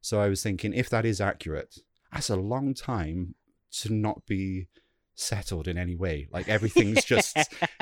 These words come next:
Speaker 1: absolutely crazy.
Speaker 2: That's
Speaker 1: How
Speaker 2: not, that's a
Speaker 1: how they didn't, like, go mad or insane or anything in, in I,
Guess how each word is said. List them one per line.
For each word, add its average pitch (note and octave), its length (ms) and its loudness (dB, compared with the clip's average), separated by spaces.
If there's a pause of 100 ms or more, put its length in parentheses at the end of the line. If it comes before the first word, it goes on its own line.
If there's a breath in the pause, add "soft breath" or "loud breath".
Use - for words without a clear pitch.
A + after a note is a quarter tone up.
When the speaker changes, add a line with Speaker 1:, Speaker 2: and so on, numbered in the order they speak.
(120)
Speaker 1:
absolutely B2 600 4
crazy. B2 720 8 (720 loud breath)
Speaker 2:
That's D#3 140 4
Speaker 1:
How D#3 200 8
Speaker 2:
not, - 40 8
that's G3 180 6
a D#3+ 300 2 (340 loud breath)
Speaker 1:
how D#3 240 6
they D#3+ 120 8
didn't, C#3+ 340 4
like, B2 200 4
go C3 140 6
mad B2 340 2
or A#2 80 2
insane B2 420 2
or A2+ 60 2
anything G2+ 320 2
in, G2+ 120 0
in G#2+ 340 -2 (800)
I, F#2 120 -8